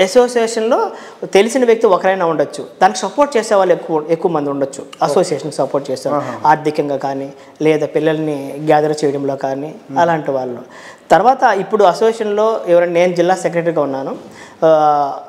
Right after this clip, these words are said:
Speaker 1: గంగోటి నాగేశ్వరరావు గారని ఒక అతను వెంకటగిరిలో సార్, అతను, అతను పొలిటికల్ ప్లస్ బిజినెస్ మ్యాన్.
Speaker 2: మ్మ్.
Speaker 1: అతను
Speaker 2: అటువంటి వాళ్ళు ప్రెసిడెంట్గా
Speaker 1: ప్రెసిడెంట్గా,
Speaker 2: ఉంటారు.
Speaker 1: మ్మ్.
Speaker 2: మ్మ్.
Speaker 1: ప్రెసిడెంట్గా అతను ప్రెసిడెంట్గా పెట్టుకున్నాను.
Speaker 2: మ్మ్.
Speaker 1: అతను ఒక్కొక్కసారి మనకు అన్ని విధాల హెల్ప్ చేస్తారు ఆయన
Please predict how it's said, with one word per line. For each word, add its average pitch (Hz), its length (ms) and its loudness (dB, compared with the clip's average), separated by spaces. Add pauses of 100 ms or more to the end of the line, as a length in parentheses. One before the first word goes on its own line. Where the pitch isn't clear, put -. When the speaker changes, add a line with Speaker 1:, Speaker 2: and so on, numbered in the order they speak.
(160)
Speaker 1:
గంగోటి 208 340 2
నాగేశ్వరరావు 170 640 0
గారని 180 420 -4 (340)
ఒక 156 140 0
అతను 160 200 0
వెంకటగిరిలో 151 480 0
సార్, 117 180 -14
అతను, 165 280 -14 (200)
అతను 139 640 -4 (140)
పొలిటికల్ 175 500 0
ప్లస్ 156 260 -2
బిజినెస్ 147 420 -2
మ్యాన్. 131 180 -10
Speaker 2:
మ్మ్. 160 500 -12 (240)
Speaker 1:
అతను 165 540 0
Speaker 2:
అటువంటి 185 240 -4
వాళ్ళు 202 160 0
ప్రెసిడెంట్గా 175 480 0
Speaker 1:
ప్రెసిడెంట్గా, 156 640 2
Speaker 2:
ఉంటారు. - 280 -10
Speaker 1:
మ్మ్. 160 160 -4
Speaker 2:
మ్మ్. 151 220 -6
Speaker 1:
ప్రెసిడెంట్గా 160 600 2
అతను 175 260 0
ప్రెసిడెంట్గా 165 460 0
పెట్టుకున్నాను. 139 580 -8 (260)
Speaker 2:
మ్మ్. 220 240 -10
Speaker 1:
అతను 233 300 2
ఒక్కొక్కసారి 220 560 2 (320)
మనకు 160 440 -2 (300)
అన్ని 170 240 2
విధాల 170 340 4
హెల్ప్ 175 400 0
చేస్తారు 175 360 2
ఆయన 113 100 -18